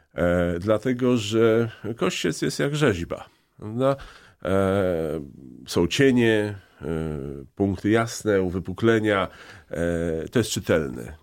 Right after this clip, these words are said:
Nie trzeba się znać na anatomii kośćca, żeby go pięknie odwzorować. Ale już, e, e, przejście na tkanki miękkie, e, powodowało, że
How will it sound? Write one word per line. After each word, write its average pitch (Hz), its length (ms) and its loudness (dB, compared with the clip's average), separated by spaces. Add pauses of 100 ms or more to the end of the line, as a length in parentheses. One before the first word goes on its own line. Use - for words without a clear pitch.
Nie 135 120 -6
trzeba 104 300 -2
się 98 120 -6
znać 92 340 -2
na 90 120 -2
anatomii 85 480 0
kośćca, 101 440 -2
żeby 85 240 -4
go 82 120 -4
pięknie 85 460 -2 (320)
odwzorować. 87 720 0 (560)
Ale 101 200 0
już, 160 460 -2
e, - 40 -14 (920)
e, - 40 -12
przejście 120 680 0 (380)
na 95 300 0
tkanki 104 400 -4
miękkie, 147 480 -4 (680)
e, 87 380 0
powodowało, 110 760 0
że 101 520 0